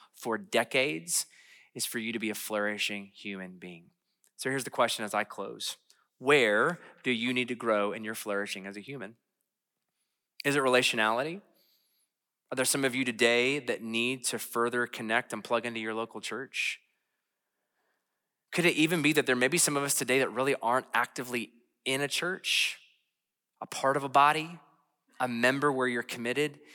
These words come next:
It used to drive me crazy, Doctor Dockery, as a student, when I would watch fellow students not do the very things they were gonna go to their church and ask their people to do.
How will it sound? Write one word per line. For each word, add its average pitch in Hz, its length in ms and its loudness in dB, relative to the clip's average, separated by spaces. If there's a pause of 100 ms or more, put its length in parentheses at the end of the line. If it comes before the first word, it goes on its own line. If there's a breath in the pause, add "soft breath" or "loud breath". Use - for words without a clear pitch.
(260 loud breath)
It 131 100 -4
used 151 240 0
to 143 80 0
drive 127 400 6
me 123 140 -4
crazy, 127 480 0
Doctor 135 300 0
Dockery, 135 500 2
as 117 160 -4
a 113 40 -6
student, 127 440 -2
when 120 100 -2
I 117 60 2
would 113 140 -2
watch 113 480 2
fellow 123 260 0
students 120 520 -2
not 117 640 0
do 120 300 -6
the 113 80 -6
very 117 240 0
things 117 360 -6
they 117 120 -4
were 113 100 -4
gonna 113 140 -4
go 110 120 -6
to 113 60 -6
their 110 140 -4
church 113 260 -6
and 110 80 -8
ask 113 180 -6
their 101 120 -10
people 117 320 -12
to 135 120 -12
do. 131 280 -12